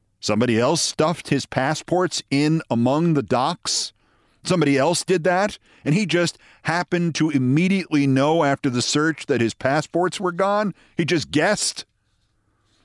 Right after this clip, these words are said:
And let me remind you again, all this is on top of the fact that Donald Trump's lawyers filed a document with the court last night that confirms Trump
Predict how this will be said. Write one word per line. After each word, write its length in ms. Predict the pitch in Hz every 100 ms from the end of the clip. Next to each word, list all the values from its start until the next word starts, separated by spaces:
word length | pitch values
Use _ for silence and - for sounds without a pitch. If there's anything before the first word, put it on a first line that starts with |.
| _ _ _ _ _ _ _ _ -
And 160 | 139
let 180 | 151 190
me 120 | 165
remind 520 | 147 117 120 127 123 87
you 160 | 92 -
again, 520 | 85 104 85 76 95 _ _ _ _ _ _ _ _ _ _ _ _ _ _ _ -
all 240 | 139 185
this 360 | 147 147 139 -
is 380 | 127 120 117 107 -
on 160 | 90 90
top 340 | - 123 139 -
of 120 | 113 104
the 80 | 110
fact 500 | - 73 71 - - _ _ _ _ _ _
that 160 | 101 87
Donald 360 | 101 127 170
Trump's 300 | - 147 151
lawyers 600 | 123 123 127 127 - - _ _ _ _ _ _ _ _
filed 460 | - 101 156 185
a 40 | 175
document 540 | 170 160 165 151 -
with 120 | 151
the 80 | 143
court 320 | - 143 147 -
last 320 | 131 131 -
night 460 | 104 110 - - _ _ - - _
that 180 | 87 87
confirms 720 | - 82 - 117 175 190 151
Trump 400 | - 151 156 -